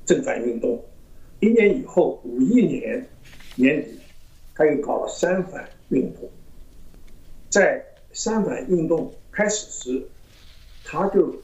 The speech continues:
发出指示，搞三反就像搞正反一样的大张旗鼓，一样的发动群众。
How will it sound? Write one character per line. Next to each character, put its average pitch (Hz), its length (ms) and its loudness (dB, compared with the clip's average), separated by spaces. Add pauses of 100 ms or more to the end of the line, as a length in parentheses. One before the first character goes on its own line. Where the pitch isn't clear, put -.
(140)
发 - 200 -2
出 151 120 2
指 147 100 -6
示， - 380 -14 (1200)
搞 - 160 2
三 202 240 2
反 - 140 -6 (960)
就 - 160 2
像 147 180 -4 (920)
搞 107 200 -4
正 - 240 2
反 - 80 -16 (880)
一 139 160 -2
样 254 260 2
的 - 100 -2
大 - 260 -4
张 131 260 -4
旗 - 280 -4
鼓， - 60 -20 (960)
一 139 200 0
样 214 280 4
的 - 240 -6 (1040)
发 110 200 -2
动 - 220 0
群 - 280 -12
众。 - 200 -2